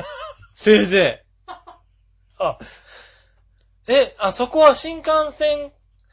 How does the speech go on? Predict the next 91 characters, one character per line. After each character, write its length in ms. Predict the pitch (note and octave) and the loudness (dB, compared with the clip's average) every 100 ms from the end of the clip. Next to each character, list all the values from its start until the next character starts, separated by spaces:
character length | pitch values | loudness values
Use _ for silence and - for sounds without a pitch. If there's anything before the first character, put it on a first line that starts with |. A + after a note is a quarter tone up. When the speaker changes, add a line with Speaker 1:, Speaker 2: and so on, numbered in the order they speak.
| _ _ _ | _ _ _
Speaker 2:
に 200 | F#3 F#3+ | -16 -4
な 100 | A#3+ | -2
っ 80 | C#4 | 0
て 80 | G3 | 0
な 140 | A3 | -2
い 60 | G3+ | -2
ん 40 | |
だ。 140 | B2+ - _ _ _ _ _ _ _ _ | -8 -12 _ _ _ _ _ _ _ _
Speaker 1:
い 60 | A#3+ | -8
や、 60 | |
ま 180 | A#3+ A#3+ | -6 -6
あ、 40 | A3+ | -6
そ 140 | C4+ | -6
っ 40 | |
か 100 | C4+ | -4
ら 100 | D4 | -4
ず 160 | B3+ C#4 | -4 -10
っ 20 | |
と、 340 | B3 C#4 C4 B3 | -6 0 0 0
あ 40 | |
の、 480 | A#3+ A#3 A3+ A3 F3+ | -4 -4 -4 -4 -4
在 180 | A3 A#3 | -2 0
来 180 | A3+ A3+ | 0 -2
線 440 | A3+ A3 G#3+ G#3 | -4 -6 -6 -4
の 80 | G#3 | -4
Speaker 2:
在 100 | - | -2
来 20 | |
線 140 | C4+ G#3+ | -2 0
の 220 | B3 G#3+ | 2 2
線 80 | F3 | 0
路 60 | |
な 60 | D3+ | -2
ん 20 | |
だ。 100 | B3+ | -2
Speaker 1:
線 220 | - A3+ | 2 2
路 100 | G3 | 4
幅 240 | E3 G3+ D3 | 2 2 0
を 40 | C3+ | -2
広 220 | D#3 G3 | -2 0
げ 80 | F3+ | 0
た 80 | F3+ | 0
だ 120 | F3 | 0
け 60 | |
の 60 | D#3 | -2
話 100 | C3 | -4
で 60 | B2+ | 0
す 60 | |
よ。 60 | A#3+ | 2
Speaker 2:
は 140 | G3 | 2
い 40 | G3 | 4
は 80 | |
い 40 | F#3+ | 2
は 40 | |
い 20 | F#3 | 2
は 640 | F3 D#3 D#3 C#3 A#2+ G#2+ _ _ _ _ _ | 2 2 2 0 -4 -8 _ _ _ _ _
い。 40 | F3 | -6
Speaker 1:
ね 80 | |
え。 380 | G3+ D3 A2 G2+ D3+ _ | -4 -4 -6 -12 -20 _
Speaker 2:
ス 140 | - | -14
ピ 80 | C#4+ | -8
ー 40 | |
ド 120 | C4+ C4 | -2 2
出 100 | C#4 | 4
る 160 | G#3 | 4
ま 120 | G3+ | 0
っ 40 | G3 | -4
す 140 | - | -6
ぐ 80 | B3+ | -8
な 240 | G#3+ F3 - D#3+ | -4 -4 -8 -10
状 180 | D3 F3+ | -6 -4
況 160 | F#3 | 0
に 60 | F3+ | 2
な 80 | A3 | 0
っ 40 | |
て 80 | F3+ | 0
な 100 | A#3+ | -2
い 40 | |
わ 100 | F3+ A#2+ | -2 -4
け 80 | |
だ。 80 | A#3+ | -2
Speaker 1:
な 100 | B3 | 0
い 20 | |
な 120 | A#3+ G#3+ | 2 2
い 20 | |
な 140 | G3+ | 0
い 40 | F#3 | -2
な 120 | F3 | -4
い 40 | |
な 100 | E3 | -4
い 40 | D#3 | -4
な 160 | C#3 | -6